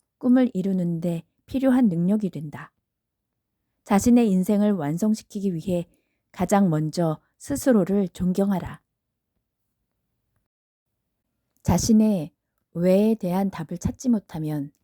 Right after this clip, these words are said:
길은 보이지 않는다. 수많은 방법론을 담은 책을 읽어도, 유명한 경영자나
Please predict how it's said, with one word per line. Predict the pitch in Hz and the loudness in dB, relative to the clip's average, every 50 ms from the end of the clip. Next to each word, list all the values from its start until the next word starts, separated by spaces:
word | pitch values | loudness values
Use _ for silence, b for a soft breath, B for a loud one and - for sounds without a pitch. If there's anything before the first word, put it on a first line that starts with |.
| _ _ | _ _
길은 | - - 170 180 202 208 185 - | -8 -2 0 0 2 0 0 0
보이지 | - - 190 202 196 180 - 196 175 | 2 2 2 2 2 -2 -4 -8 -6
않는다. | 147 147 151 151 151 151 147 - 135 - - _ _ _ _ _ _ _ _ _ _ _ _ _ _ _ | -6 -6 -6 -6 -8 -8 -10 -12 -14 -16 -18 _ _ _ _ _ _ _ _ _ _ _ _ _ _ _
수많은 | - - 302 294 294 285 269 285 269 | -6 2 4 6 6 6 6 4 2
방법론을 | 247 208 170 185 202 220 220 226 220 220 214 214 208 | 0 -2 -4 0 0 2 2 4 4 4 2 0 0
담은 | - 180 160 165 180 185 - | -2 -4 -4 -4 -4 -6 -6
책을 | - 233 214 214 202 185 | -6 -6 -4 -4 -4 -4
읽어도, | 156 151 - 156 151 - 175 170 160 _ _ _ _ _ _ _ _ _ _ _ _ _ - | -4 -4 -6 -8 -8 -6 -8 -8 -8 _ _ _ _ _ _ _ _ _ _ _ _ _ -2
유명한 | 190 196 190 208 208 208 208 226 233 214 185 156 | 0 4 4 4 4 4 4 2 2 2 0 -2
경영자나 | - 185 170 170 180 185 185 180 170 - 156 156 156 156 160 160 _ | -4 -4 -2 -2 0 0 -2 -2 -4 -6 -8 -8 -8 -8 -10 -12 _